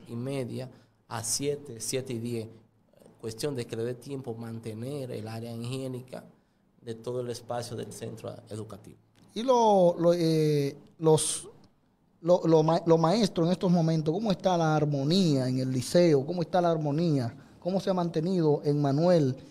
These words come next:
Speaker 2: en la dirección de esta institución educativa, de la, la más alta,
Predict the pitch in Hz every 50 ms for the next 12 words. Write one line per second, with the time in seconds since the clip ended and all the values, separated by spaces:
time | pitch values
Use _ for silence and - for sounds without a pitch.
0 | - - - - _ _ 135 135 139 131 135 131 135 123 131 - - 160 160 170
1 | 175 175 170 160 160 147 143 139 135 135 135 - 147 151 170 165 165 - - 156
2 | 151 147 147 131 - - 147 131 131 131 120 - 156 160 165 156 147 135 143 127
3 | 120 143 180 180 165 131 113 117 120 120 - - 131 135 131 131 135 143 139 139
4 | 143 185 190 208 220 226 208 170 147 139 127 123 -